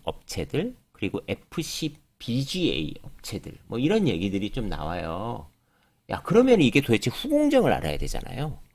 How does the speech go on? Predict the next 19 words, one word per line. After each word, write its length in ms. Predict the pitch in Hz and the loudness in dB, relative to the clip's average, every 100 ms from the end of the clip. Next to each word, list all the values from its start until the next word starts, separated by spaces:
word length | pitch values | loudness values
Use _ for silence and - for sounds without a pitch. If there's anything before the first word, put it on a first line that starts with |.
| _ _ | _ _
아, 100 | - | -10
후공정이 580 | - - 208 233 214 196 | -10 -8 0 2 4 4
뭐길래 880 | 120 80 98 156 139 92 80 139 196 - | 4 2 2 4 4 4 2 0 -2 -4
지금 560 | - - - 85 101 185 - - - - - | -2 0 -2 0 0 -2 -6 -18 -20 -20 -12
제일 520 | - 101 120 139 - | 0 6 6 6 0
큰 480 | - 92 110 190 - _ _ _ _ _ _ _ | -4 -2 -2 -4 -8 _ _ _ _ _ _ _
에이에스이, 1200 | 80 98 104 - - 85 69 147 190 196 208 196 - _ _ _ _ _ _ _ _ _ _ _ _ _ _ _ _ _ _ _ _ _ | -4 -2 -2 -4 -8 -8 -2 -2 -2 -4 -4 -8 -14 _ _ _ _ _ _ _ _ _ _ _ _ _ _ _ _ _ _ _ _ _
뭐 260 | - 76 69 - _ _ _ _ | -14 -12 -12 -16 _ _ _ _
인텔, 880 | 120 127 - 127 120 151 180 196 202 - _ | -4 -4 -8 -6 -2 -2 -4 -6 -12 -20 _
암코, 960 | 92 113 123 _ - 170 175 180 175 - | -6 -6 -10 _ -4 -2 -2 -4 -6 -8
뭐, 260 | - - _ | -10 -10 _
뭐 180 | 113 117 | -8 -2
이런 260 | 160 170 | 0 0
애들, 460 | 104 80 107 196 214 | -2 -2 -4 -6 -10
그리고 360 | - 92 92 98 | -8 -6 -4 -4
에프씨, 500 | - - - - 123 | -6 -10 -12 -10 -12
비지에이, 640 | - 139 139 127 123 135 120 | -8 -8 -4 -4 -2 -2 -2
나냐, 680 | 85 90 120 127 147 170 | -4 -4 -4 -4 -4 -4
뭐 380 | 147 82 87 101 | -6 -6 -8 -12